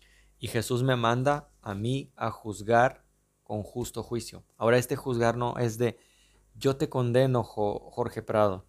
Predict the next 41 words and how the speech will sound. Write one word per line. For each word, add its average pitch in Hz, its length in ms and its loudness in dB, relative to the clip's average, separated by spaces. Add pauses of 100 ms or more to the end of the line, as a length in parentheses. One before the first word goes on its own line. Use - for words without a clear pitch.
(140)
No, 123 280 -6
ese 127 260 -6
no 123 120 0
es 120 160 -4
el 120 100 -8
juzgar 113 520 -2
del 113 180 -6
que 107 140 -8
manda 104 540 -6
Jesús. - 400 -10
Es 120 160 -6
juzgar, 127 580 4 (280)
discernir, 139 880 2
entender 135 720 4
lo 139 160 0
que 117 80 -4
es 110 140 -6
bien 127 520 -2
de 123 80 -4
lo 104 100 -2
que 110 100 -12
está 107 200 -6
mal. 104 300 0 (680)
Cuando 120 220 4
yo 123 240 6
cruzo 139 260 0
un 139 80 -2
semáforo, 127 760 2 (480)
yo 127 140 2
tengo 135 240 4
que 135 140 -2
juzgar 131 520 4
cuándo 135 380 4
cruzar, 135 600 0
porque 110 260 -10
si 104 180 -8
no 113 160 4
me 127 120 2
van 110 160 4
a - 20 2
atropellar. 113 640 0